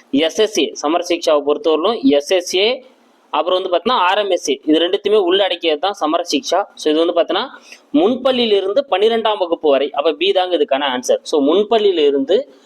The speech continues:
பன்னிரெண்டாம் வகுப்பு வரை எல்லாத்தையுமே என்ன பண்றாங்க, மொத்தமா ஒருங்கிணைத்தா வந்து இந்த சமர சிக்ஷா அபியான் வந்து பாத்தீங்கன்னா கொண்டு வரப்பட்டிருக்குங்க. ஓகேங்களா? சரிங்க. So இன்னைக்கான டென் கொஸ்டின்ஸ் பார்க்கலாம் பாருங்க.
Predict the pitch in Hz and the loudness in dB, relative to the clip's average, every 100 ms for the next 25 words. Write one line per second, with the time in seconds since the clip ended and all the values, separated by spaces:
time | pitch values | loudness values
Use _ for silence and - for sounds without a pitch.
0 | - _ - 160 233 254 247 226 214 185 | -20 _ -4 0 2 2 0 -2 0 0
1 | 185 165 254 196 156 196 208 208 226 190 | 2 2 2 0 0 2 0 0 0 0
2 | 180 156 143 135 147 180 180 165 175 160 | 0 -2 0 0 0 2 2 2 2 0
3 | 143 147 139 156 151 226 165 180 202 180 | 0 0 2 2 2 -2 -2 -2 -2 -4
4 | - 175 135 143 151 135 127 127 120 165 | -2 0 0 0 0 0 -2 0 -2 -2
5 | 202 277 - _ _ _ _ _ _ _ | -4 -6 -20 _ _ _ _ _ _ _
6 | - 156 139 127 117 - 110 - 110 104 | -4 -2 2 0 0 -2 -2 0 0 -2
7 | - - - - 120 117 113 143 120 - | -8 -20 -8 -2 -2 0 0 0 0 -6
8 | - - 131 107 98 - - _ _ _ | -18 -6 -4 -4 -6 -12 -20 _ _ _
9 | _ _ - 156 170 202 190 196 165 160 | _ _ -4 -2 0 0 0 -2 -4 -2
10 | 151 147 156 143 135 127 120 117 117 | -2 0 -2 0 -2 0 0 0 -2